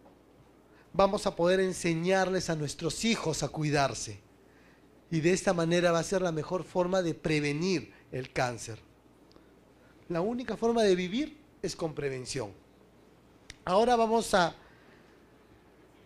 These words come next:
hablar sobre la nutrición. ¿Qué debo comer, qué no debo comer? "Doctor, ¿como carne o no como carne?". Me ha dicho mi vecina que la leche produce cáncer, que el microondas produce cáncer.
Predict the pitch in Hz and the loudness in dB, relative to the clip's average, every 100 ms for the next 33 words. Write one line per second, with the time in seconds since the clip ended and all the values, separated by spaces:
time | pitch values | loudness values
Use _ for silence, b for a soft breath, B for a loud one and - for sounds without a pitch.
0 | - 180 196 233 226 - 185 165 165 - | -6 -2 2 4 4 2 2 4 0 -2
1 | - - - - _ _ - - - - | -12 -20 -20 -20 _ _ -20 -20 -20 -20
2 | - 196 180 180 175 175 165 180 131 123 | -4 0 2 0 -2 -2 2 0 0 -6
3 | - - - - 208 208 208 196 180 170 | -14 -20 -4 6 8 8 8 4 2 2
4 | 190 226 226 208 196 185 180 180 143 160 | 4 2 4 4 6 6 6 4 2 0
5 | 160 143 135 165 147 - 202 160 - 202 | 2 0 0 -2 -2 2 4 4 2 2
6 | 202 202 - - - 214 240 277 233 202 | 2 0 -2 -14 -2 4 4 4 2 2
7 | 175 202 190 160 190 160 160 196 214 196 | 0 2 2 6 4 4 0 0 0 0
8 | 208 185 180 175 220 226 165 170 165 180 | 2 2 2 0 0 0 0 2 4 6
9 | 226 - 247 180 175 196 - 175 185 175 | 4 4 0 0 0 0 -2 0 2 2
10 | 147 120 123 120 - B B B B B | 2 -4 -6 -6 -14 B B B B B
11 | - - - - 196 196 - 190 190 196 | -20 -20 -16 4 8 8 6 0 0 0
12 | 202 185 208 240 247 262 - 185 180 185 | 2 4 4 4 4 2 2 0 2 0
13 | 185 - 190 214 196 - 127 | -2 2 4 6 2 -2 -4